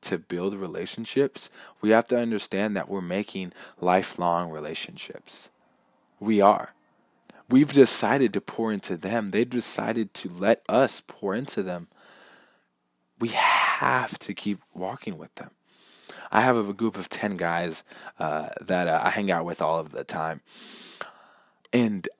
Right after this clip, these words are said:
the reason they're always like, "Why is Nate at our games? And why does Nate hang out with us? And why does Nate do this and do this?" is because I have to continue to walk with them.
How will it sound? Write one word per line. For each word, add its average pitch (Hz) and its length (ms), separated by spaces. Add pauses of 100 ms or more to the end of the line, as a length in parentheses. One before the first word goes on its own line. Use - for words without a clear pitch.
(260)
the 87 100
reason 135 600
they're 117 160
always 135 200
like, 92 160
"Why 135 180
is 175 140
Nate 160 160
at 123 100
our 110 120
games? 101 480
And 90 120
why 165 200
does 151 140
Nate 151 140
hang 117 160
out 104 180
with 113 140
us? 95 260
And 101 80
why 104 160
does 165 120
Nate 147 140
do 113 100
this 107 360
and 95 80
do 92 100
this?" 107 380 (560)
is 117 80
because 151 240
I - 80
have 165 120
to 214 80
continue 156 400
to 113 60
walk 101 260
with - 100
them. - 200